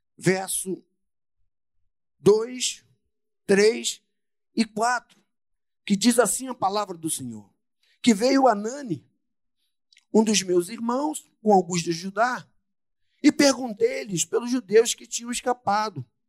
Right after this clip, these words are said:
os que restaram do cativeiro, acerca de Jerusalém. E eles me responderam, eles me responderam, os restantes que ficaram do cativeiro,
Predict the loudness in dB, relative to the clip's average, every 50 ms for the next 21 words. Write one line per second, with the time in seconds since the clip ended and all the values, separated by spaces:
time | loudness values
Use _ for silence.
0 | _ _ -6 -6 -6 -6 -6 -8 -6 -6 -6 -4 -2 0 0 0 0 -2 -6 -8
1 | -8 -8 -12 -10 -10 -10 -6 2 2 2 2 2 -4 _ _ _ _ _ _ _
2 | _ _ _ _ _ _ _ _ _ _ 0 0 0 0 0 0 0 0 -2 -6
3 | -6 -6 -8 -6 -4 -4 -4 -4 -6 -6 -8 -12 -12 -16 -20 _ _ _ _ _
4 | _ _ _ _ _ _ _ _ _ _ _ _ _ _ _ _ _ _ _ _
5 | _ _ _ _ _ _ _ _ _ -20 -20 -20 -4 2 4 6 8 6 6 4
6 | -2 -4 -2 -2 -2 -2 -6 -8 -8 -12 -10 -8 -4 -4 -2 -4 -4 -8 -12 _
7 | _ _ _ _ _ _ _ _ _ _ _ _ _ _ _ _ 2 4 6 6
8 | 6 2 -4 -8 -6 -4 -4 -4 -6 -8 -10 -12 -8 -4 -2 -2 -2 -4 -8 _
9 | _ _ _ _ _ _ _ _ _ _ _ _ 4 4 4 4 2 0 0 -2
10 | -2 -2 -4 -4 -2 -4 -6 -6 -6 -6 -2 -2 -2 -2 -2 -6 -10 -10 -10 -12
11 | -14 -16 -18 0 4 6 6 6 4 2